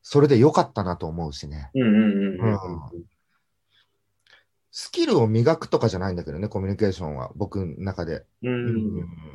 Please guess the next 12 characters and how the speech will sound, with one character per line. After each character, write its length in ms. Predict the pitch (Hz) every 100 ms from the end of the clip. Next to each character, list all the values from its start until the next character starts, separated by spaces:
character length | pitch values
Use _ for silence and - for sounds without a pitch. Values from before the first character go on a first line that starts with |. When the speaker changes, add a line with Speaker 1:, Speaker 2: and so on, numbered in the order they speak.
| - _
Speaker 1:
う 60 |
ん。 40 | 127
な 120 | 190
ん 120 | 175 _ _ _ _ _ _ _ _ _ _ _
と 80 |
も、 240 | 104 90 78 _ _ _ _ _ _
う 80 | 107
ん。 400 | 101 95 87 76
Speaker 2:
う 20 |
ん。 40 | - _ - 98 95 85 - _ _ _
Speaker 1:
だ、 100 | 107
好 460 | - - 180 190